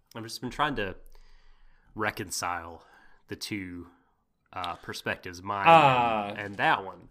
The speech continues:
Speaker 1: Um, and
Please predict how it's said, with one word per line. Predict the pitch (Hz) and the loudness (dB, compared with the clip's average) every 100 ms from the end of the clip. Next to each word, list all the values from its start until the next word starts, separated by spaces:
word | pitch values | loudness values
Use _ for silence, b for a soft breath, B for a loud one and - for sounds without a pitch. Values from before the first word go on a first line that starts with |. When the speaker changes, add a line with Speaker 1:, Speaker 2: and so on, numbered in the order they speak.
| B B B B B B B - | B B B B B B B -4
Speaker 1:
Um, | 113 110 110 107 - _ _ _ - - _ _ - - | -2 -2 -6 -12 -18 _ _ _ -20 -20 _ _ -18 -8
and | 120 123 123 120 | -4 -4 -4 -8